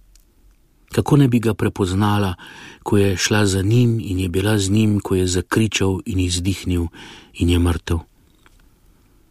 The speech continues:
Kako naj bi ga prepoznala, ko pa je iskala njega, ki bi moral biti v grobu, ko je čakala njega, da bi prišel iz groba? Potem pa jo je poklical po imenu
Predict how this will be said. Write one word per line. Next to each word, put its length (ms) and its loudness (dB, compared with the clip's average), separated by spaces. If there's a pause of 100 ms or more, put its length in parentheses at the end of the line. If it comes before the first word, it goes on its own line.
(420)
Kako 240 2
naj 120 6
bi 100 2
ga 120 0
prepoznala, 680 0
ko 140 -6
pa 140 -4
je 120 0
iskala 460 -2
njega, 340 2
ki 140 -4
bi 120 0
moral 360 2
biti 280 -4
v 40 0
grobu, 440 -2 (680)
ko 100 2
je 120 2
čakala 680 0
njega, 680 0
da 120 0
bi 220 0
prišel 760 0
iz 160 -4
groba? 460 -6 (2250)
Potem 340 2
pa 100 2
jo 120 2
je 120 2
poklical 560 -4
po 160 -4
imenu 460 0